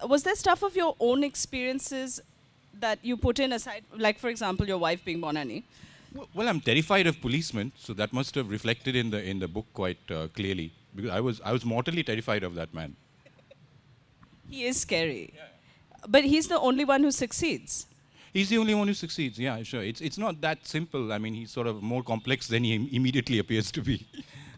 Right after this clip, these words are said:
Speaker 1: Um, I'm not sure. Do we have time? Should we open this up?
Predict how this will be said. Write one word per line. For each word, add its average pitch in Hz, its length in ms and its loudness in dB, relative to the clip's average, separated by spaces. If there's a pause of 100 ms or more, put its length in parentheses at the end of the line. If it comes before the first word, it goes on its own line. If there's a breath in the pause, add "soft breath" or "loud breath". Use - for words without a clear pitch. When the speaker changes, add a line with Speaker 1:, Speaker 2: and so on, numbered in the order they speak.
(840 loud breath)
Speaker 1:
Um, 214 480 4
I'm 220 280 -2
not 311 180 -6
sure. 269 160 -4
Do 226 100 -8
we 247 120 -6
have 339 260 -4
time? 262 240 -6 (100)
Should 240 220 -10
we 254 100 -6
open 247 280 -6
this 277 160 -8
up? 262 180 -4